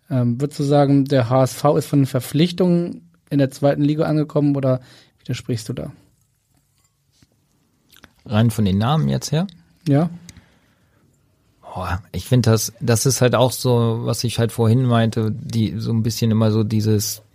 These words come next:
Speaker 2: dieses Schwarz-Weiß-Denken oder ist der H S V jetzt nur noch mit in dem Maß, weil die Namen halt nicht mehr so groß gehen. Am, am Ende geht's ja halt dann darum, was die Jungs auf dem Platz, äh, a-, abliefern und ich finde, dass sowohl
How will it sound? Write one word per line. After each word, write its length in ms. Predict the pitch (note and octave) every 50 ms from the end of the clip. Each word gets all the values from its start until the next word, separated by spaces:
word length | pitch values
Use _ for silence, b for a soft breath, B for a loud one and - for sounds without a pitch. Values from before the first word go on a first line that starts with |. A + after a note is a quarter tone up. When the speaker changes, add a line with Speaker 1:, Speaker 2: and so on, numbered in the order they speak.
| -
Speaker 2:
dieses 300 | - A2+ G#2+ A2 A2 G2+
Schwarz-Weiß-Denken 2000 | - - - G#2+ G#2+ G#2+ - - - G#2 G#2 A2+ A#2+ A#2+ A2+ - - - - - - - - - - - - _ - - G#2+ - - - A2+ A#2 A2 G#2+ A2 G#2+ G#2+
oder 220 | G#2+ G#2 G#2+ G#2
ist 140 | G#2+ G#2 -
der 120 | A#2 G#2+ G2+
H 100 | A2 A#2+
S 80 | A2+
V 200 | - - A#2 A#2+
jetzt 220 | A#2 A2+ G#2+ - -
nur 100 | A#2+ A2+
noch 140 | A2+ G#2+
mit 180 | G#2+ A#2+ B2+ A#2+
in 140 | A#2 A2+ A2+
dem 100 | A2+ G#2+
Maß, 400 | A2 A2+ A2 A#2+ A#2 A2 - -
weil 80 | A2+
die 120 | G#2+ G#2+ G#2
Namen 340 | A2 A2+ A#2+ C3 C3 B2 A#2
halt 160 | A#2 A2+ -
nicht 160 | G#2+ G2 -
mehr 100 | A2 A2
so 80 | G#2+ A2
groß 320 | - G#2+ A2+ A#2+ A2 -
gehen. 260 | - B2 A#2+ A#2 A2
Am, 280 | G2+ F#2 G2 A2+ G2 -
am 220 | - - A2+ A2+ G2+
Ende 260 | G2+ A#2+ A#2+ A#2+ A#2
geht's 260 | A#2 A#2+ A2+ - -
ja 160 | A#2 A#2+ A#2
halt 200 | A2+ A#2 A2+ A#2
dann 120 | A#2 A2+ A2
darum, 280 | G#2+ A2+ A#2 A#2 A#2+
was 160 | A#2+ A#2 -
die 80 | - A#2
Jungs 260 | A#2 A#2 A#2+ A#2 -
auf 140 | A2 A2 -
dem 100 | - A2
Platz, 480 | G#2+ - B2 B2+ B2 - - - - _ _ _ -
äh, 60 | A2
a-, 560 | A2 A2 G#2+ G#2+ G2 C#2+ - - A2 A2+ A2+
abliefern 580 | - - B2 A2+ - A#2 A#2 A2 - A2 G#2+ G#2
und 120 | G#2 G#2+
ich 120 | G#2+ G2+ -
finde, 220 | - A#2 A2+ G#2+
dass 180 | A2 A2 G#2 -
sowohl 440 | A#2 A2 G#2+ A2+ A2 A#2 A2+ G#2+